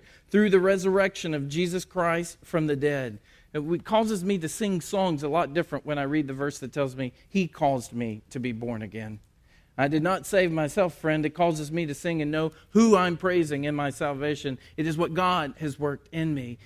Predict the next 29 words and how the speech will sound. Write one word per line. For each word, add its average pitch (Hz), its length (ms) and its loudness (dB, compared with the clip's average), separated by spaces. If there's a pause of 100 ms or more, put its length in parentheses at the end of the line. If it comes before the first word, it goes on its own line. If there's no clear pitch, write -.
(160)
And 151 120 0
here 180 280 4
he 147 100 -4
says, 156 460 -2
according 180 340 -4
to 151 60 0
his 160 160 -2
great 170 180 -2
mercy, 165 240 -4
he's 175 180 0
caused 208 380 2
us 170 120 -6
to 170 60 -12
be 170 80 2
born 175 220 2
again 175 240 -2 (200)
to 240 180 8
a 190 100 4
living 208 600 4
hope 131 280 -2 (220)
through 208 120 2
the 196 80 4
resurrection 202 540 2
of 185 60 -2
Jesus 190 320 -2
Christ 196 260 2
from 190 140 -4
the 180 80 -2
dead, 190 180 2